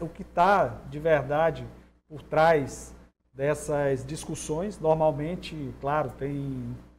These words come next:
é, vários interesses e nós temos que colocar sempre aquilo que é o interesse público adiante, é, de temas como esses, né? Esse do transporte público, por exemplo, é essencial que haja realmente, que seja colocada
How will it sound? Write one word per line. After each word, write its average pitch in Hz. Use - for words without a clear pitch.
é, 131
vários 151
interesses 165
e 208
nós 202
temos 196
que -
colocar 196
sempre 214
aquilo 190
que 180
é 196
o 208
interesse 190
público 185
adiante, 185
é, 147
de 151
temas 180
como 156
esses, 127
né? 143
Esse 185
do -
transporte 170
público, 170
por 160
exemplo, 165
é 156
essencial 185
que 185
haja 160
realmente, 151
que -
seja 165
colocada 165